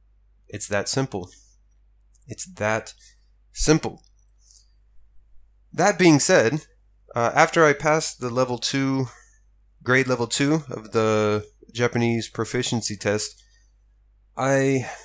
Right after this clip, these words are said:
I did spend a little time studying for, to pass level one, but I think that's, and,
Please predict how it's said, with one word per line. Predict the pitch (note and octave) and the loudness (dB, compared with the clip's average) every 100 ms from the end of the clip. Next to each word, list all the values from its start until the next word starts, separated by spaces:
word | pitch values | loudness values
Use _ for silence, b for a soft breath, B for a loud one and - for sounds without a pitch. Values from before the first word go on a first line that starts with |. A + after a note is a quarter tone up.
| B - | B -6
I | C#3+ | -4
did | F3+ A3+ | -2 -2
spend | - G3+ F3+ | 2 2 4
a | |
little | D#3+ F3 E3+ | 2 0 -2
time | - C3+ B2 A#2+ A#2 - _ | 2 4 4 2 -4 -14 _
studying | - - A#2+ A#2+ A#2 | -8 -2 0 0 -2
for, | - A2 G#2+ G#2+ G#2+ G2 _ _ _ _ | -2 -2 0 0 -2 -6 _ _ _ _
to | - | -16
pass | - A#2+ A2+ | -4 -2 -2
level | A#2 G2+ G2+ | -4 -4 0
one, | A2 G#2 F#2 F#2+ _ _ _ _ _ _ _ _ _ | 2 4 2 -4 _ _ _ _ _ _ _ _ _
but | A#2+ | -4
I | B2 | -2
think | - F3 E3 | 0 2 2
that's, | C#3 D3 C#3+ - - - _ _ _ _ - | 2 0 0 -6 -8 -12 _ _ _ _ -6
and, | B2 | -6